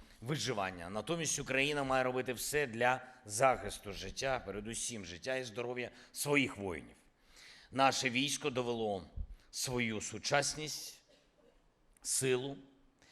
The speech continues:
які спроможні встановити бажаний мир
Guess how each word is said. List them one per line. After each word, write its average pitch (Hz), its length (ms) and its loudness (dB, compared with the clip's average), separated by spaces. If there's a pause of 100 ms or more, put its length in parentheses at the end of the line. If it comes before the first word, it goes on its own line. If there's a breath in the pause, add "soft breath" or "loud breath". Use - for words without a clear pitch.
(240 loud breath)
які 123 280 4
спроможні 123 520 2
встановити 113 720 0 (880)
бажаний 113 480 6
мир 113 280 2